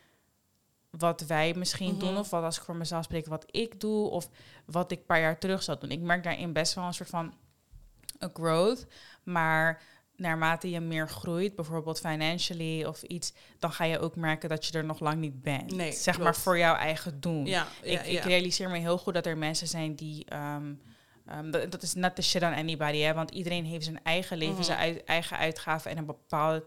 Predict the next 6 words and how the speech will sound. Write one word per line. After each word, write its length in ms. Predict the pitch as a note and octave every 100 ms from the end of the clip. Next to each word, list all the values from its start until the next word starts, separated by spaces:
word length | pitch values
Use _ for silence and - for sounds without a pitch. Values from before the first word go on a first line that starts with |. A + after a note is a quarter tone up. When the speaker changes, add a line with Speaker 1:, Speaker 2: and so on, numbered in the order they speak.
| -
Speaker 1:
soort 300 | - D#3+ - - - _
luxe 400 | D#3 F#3 F#3 F#3
wat 120 | F3
diegene 400 | D#3+ - D#3+ D#3
aanhoudt. 760 | - D#3 D#3 C#3+ C#3+ E3 A#3 - - - _ -
Ehm, 460 | - D3+ D3+ D3+